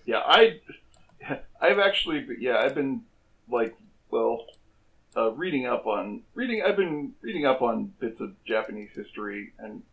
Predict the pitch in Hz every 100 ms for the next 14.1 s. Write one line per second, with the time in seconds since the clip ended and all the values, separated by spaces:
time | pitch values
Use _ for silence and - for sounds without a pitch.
0 | _ 110 104 - - - 143 131 120 110
1 | 110 - - 107 98 - - _ _ _
2 | - - 175 165 143 131 117 117 - 110
3 | 104 104 - 143 - 123 110 113 131 110
4 | 107 - 104 104 135 131 - - 90 -
5 | - _ _ _ _ _ _ _ _ _
6 | _ _ 202 185 113 - 107 104 - 95
7 | - - - 147 113 - 92 - - _
8 | _ _ - 113 123 113 117 _ _ _
9 | - - _ _ _ _ - - - -
10 | _ - 131 117 - 135 101 - - 151
11 | - 190 175 165 156 127 123 120 120 -
12 | 113 107 - - _ _ _ _ 143 110
13 | - - _ _ _ - 120 117 117 -
14 | -